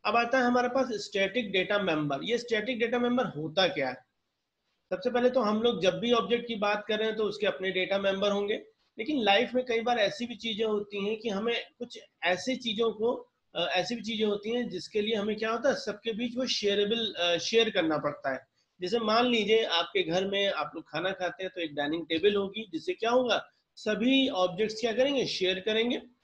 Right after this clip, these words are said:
तो कोई ना कोई एक ऐसा डेटा मेंबर होना चाहिए वो जो सभी ऑब्जेक्ट्स के बीच क्या हो,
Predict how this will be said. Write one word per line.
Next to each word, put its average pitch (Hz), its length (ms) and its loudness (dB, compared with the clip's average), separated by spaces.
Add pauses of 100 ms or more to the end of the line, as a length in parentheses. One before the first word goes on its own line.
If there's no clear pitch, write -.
(1300)
तो 262 60 -4
कोई 240 300 2
ना 277 80 4
कोई 277 160 0
एक - 80 -4
ऐसा 214 240 4
डेटा 233 280 4
मेंबर 233 340 2
होना 220 240 2
चाहिए 208 340 2
वो 247 180 6
जो 262 120 0
सभी 214 360 0
ऑब्जेक्ट्स 226 380 0
के 233 100 -6
बीच 226 280 -6
क्या 285 120 2
हो, 277 320 2